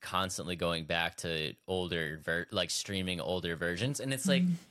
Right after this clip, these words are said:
Speaker 1: it's Call of Duty players that will be like, "All right, let's, you know, let's play this new one," and then after a couple matches, they're like,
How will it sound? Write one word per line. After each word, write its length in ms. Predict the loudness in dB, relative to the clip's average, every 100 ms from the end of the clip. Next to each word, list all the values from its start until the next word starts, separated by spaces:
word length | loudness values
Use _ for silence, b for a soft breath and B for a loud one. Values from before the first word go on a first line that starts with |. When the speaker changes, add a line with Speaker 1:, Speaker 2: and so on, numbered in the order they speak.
| _
Speaker 1:
it's 160 | -6 -6
Call 300 | 0 2 2
of 100 | 0
Duty 280 | -6 -4 -4
players 500 | 0 0 2 0 0
that 180 | 0
will 100 | 0
be 160 | 0 0
like, 380 | 2 0 -2 -6 2
"All 80 | 4
right, 200 | 4 0
let's, 400 | 0 0 -2 -8 -8
you 80 | -2
know, 160 | 0 2
let's 200 | 2 0
play 480 | 0 2 2 -2 -4
this 260 | -4 -2 -2
new 220 | 0 0
one," 400 | 2 4 4 2
and 180 | 0 0
then 220 | 0 0
after 400 | 0 0 0 -6
a 40 | -4
couple 240 | -4 -2
matches, 480 | 0 0 0 -6 -2
they're 200 | 0 2
like, 220 | 2